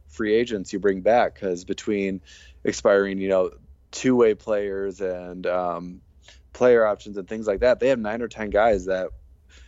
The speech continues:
from the twenty nineteen team that could not be on the twenty twenty roster.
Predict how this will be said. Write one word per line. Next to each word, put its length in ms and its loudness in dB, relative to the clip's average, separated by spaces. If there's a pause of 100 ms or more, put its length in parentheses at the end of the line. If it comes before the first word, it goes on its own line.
(140)
from 460 0 (120)
the 100 -6
twenty 400 -8
nineteen 460 -4
team 220 -6
that 160 2
could 120 -4
not 180 2
be 100 2
on 60 0
the 60 0
twenty 240 -4
twenty 260 2
roster. 500 -2